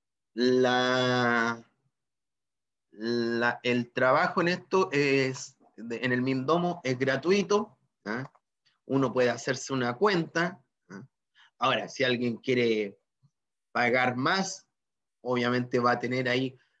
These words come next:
más, eh, facultades, ¿ah? Mm, su perfil va a ser mucho mejor, obviamente. Pero como el Mindomo, usted igual tiene otro, ¿ah? Está uno que también he visto, el Xmind.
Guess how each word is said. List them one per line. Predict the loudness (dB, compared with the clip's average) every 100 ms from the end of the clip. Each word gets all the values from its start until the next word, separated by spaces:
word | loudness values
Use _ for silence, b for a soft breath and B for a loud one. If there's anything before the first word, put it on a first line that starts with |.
| _
más, | -8 -4 -2 0 2 4 2 0 -6 -12 -14 -10
eh, | -2 0 0 0 -4 -4
facultades, | -4 0 0 0 2 2 2 0 -8 _ _ _
¿ah? | -16 -16 _ _ _ _ _
Mm, | -12 -10 -12
su | -12 -8
perfil | -6 -4 -2 -2
va | -2
a |
ser | -4 -8
mucho | -8 -8
mejor, | -8 -4 -2 0
obviamente. | 0 0 -2 -4 -10 -10 _ _ _ _ _ _ _ _ _ _ _ _ _ _ _ _
Pero | 0 2
como | 2 2
el | 2 2
Mindomo, | 2 2 4 4 2 -2 -4
usted | -12 -2 0
igual | 0 -2
tiene | 0 2
otro, | 2 2 -2 -8 _ _ _ -12
¿ah? | -12 -12 _ _ -20
Está | -20 _ 0 2 2 2 0 -2
uno | -4 -4 -6
que | -8
también | -6 -6
he | -4
visto, | -6 -8 -6
el | -6 -6
Xmind. | -6 -6 -8 -14 -6 -2 -2 -4 -8